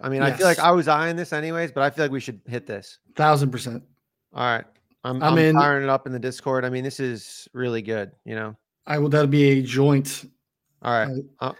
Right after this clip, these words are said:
Speaker 1: I mean, I'm just gonna push it without any explanation. Um,
Speaker 2: Yeah.
Speaker 1: I think
Speaker 2: So I
Speaker 1: Caesars has it too. Let's double check here.
Speaker 2: Let me see what his, I had the notes beforehand. Let me see. So Mostert, um,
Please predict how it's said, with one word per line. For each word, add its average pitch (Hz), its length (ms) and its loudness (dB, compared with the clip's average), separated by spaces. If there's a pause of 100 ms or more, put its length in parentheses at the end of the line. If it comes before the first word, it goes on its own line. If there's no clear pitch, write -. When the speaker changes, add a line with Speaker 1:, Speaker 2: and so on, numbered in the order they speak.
(160)
Speaker 1:
I 131 80 -6
mean, 143 140 2
I'm 151 100 4
just 165 100 -4
gonna 165 120 2
push - 240 0
it 160 40 2
without 131 240 2
any 123 140 -4
explanation. 117 760 -8 (600)
Um, - 80 -8
Speaker 2:
Yeah. 104 640 -6 (680)
Speaker 1:
I - 40 -12
think 139 140 -4
Speaker 2:
So 170 120 2
I 165 80 6
Speaker 1:
Caesars 139 580 -6 (280)
has 127 240 -4
it 135 100 -8
too. 135 220 -4
Let's 135 240 -14
double 107 260 -10
check - 280 -16
here. - 100 -16
Speaker 2:
Let - 160 -10
me 175 80 0
see 196 200 2
what 185 120 8
his, 151 320 0
I 127 120 -8
had 123 200 -4
the 143 80 4
notes 131 240 2
beforehand. 127 760 -2
Let 143 80 -2
me 143 80 4
see. 131 760 0
So 165 280 4
Mostert, 180 600 2 (320)
um, 135 640 0